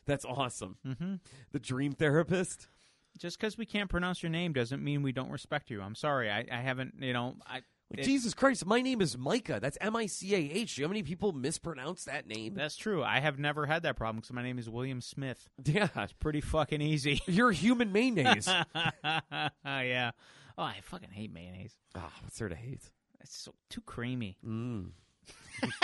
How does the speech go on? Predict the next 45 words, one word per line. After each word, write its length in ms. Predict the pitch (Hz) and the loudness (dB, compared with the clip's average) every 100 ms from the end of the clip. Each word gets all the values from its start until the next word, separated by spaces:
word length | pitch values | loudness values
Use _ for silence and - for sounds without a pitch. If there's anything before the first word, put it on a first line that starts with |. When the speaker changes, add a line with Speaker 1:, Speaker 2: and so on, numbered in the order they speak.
| - - - - - - 269 165 151 - 131 | 4 4 0 0 -8 -6 -8 -8 -14 -10 -6
Speaker 1:
Mm, 280 | 117 107 92 | -4 -4 -6
I 20 | |
just 180 | - - | -6 -2
started 220 | 123 117 | -2 -2
salivating. 640 | - 101 110 98 - 101 95 _ _ _ - | -4 0 0 -2 -6 -8 -8 _ _ _ -14
<laughs> 120 | 156 - - - - _ _ - - - - - - 139 | -10 -10 -14 -14 -14 _ _ -14 -14 -18 -12 -12 -8 -4
Speaker 2:
No, 140 | 180 190 | 6 10
I 200 | 185 214 | 10 8
just 180 | 226 | 4
hope 160 | 214 196 | 2 2
nothing 300 | 160 139 143 | 2 0 0
happens. 460 | 135 123 127 127 - _ | 0 0 -2 -8 -12 _
I 100 | 156 | -2
mean, 260 | 175 170 156 _ - _ 196 | 0 -2 -6 _ -20 _ 2
what 160 | 226 | 6
happens 280 | 240 - 226 | 8 8 6
Speaker 1:
No. 60 | - | 6
Speaker 2:
to 40 | |
Bill 140 | 185 180 | 4 4
Burr 180 | 147 | 2
will 140 | 135 123 | 2 0
happen. 480 | 117 110 113 110 117 _ | 2 0 0 -4 -8 _
Speaker 1:
I 80 | 143 | 0
Speaker 2:
He's 80 | 160 | 4
Speaker 1:
know. 300 | 180 165 151 | 6 6 8
Speaker 2:
not 200 | 220 214 | 6 6
gonna. 180 | 165 | 2
He's, 300 | 156 156 196 | 0 -2 -2
Speaker 1:
Eh, 40 | 185 | -4
Speaker 2:
he's 140 | 180 | -4
gonna 180 | 214 185 | -2 -2
do 120 | 135 | -6
fine. 440 | 127 107 101 101 107 | -6 -8 -6 -8 -10
Speaker 1:
he 200 | - 135 | -10 -4
will. 120 | 147 | -2
Speaker 2:
He's 60 | 113 | 0
gonna 180 | 214 190 | 0 2
land 200 | 175 160 | 2 4
Speaker 1:
He 60 | |
Speaker 2:
on 80 | 147 | 2
his 100 | 143 | 2
Speaker 1:
will. 80 | - | -4
Speaker 2:
feet. 220 | 123 123 | -2 -2
Speaker 1:
I 140 | 147 156 | -2 -2
know. 240 | 65 50 | -4 -16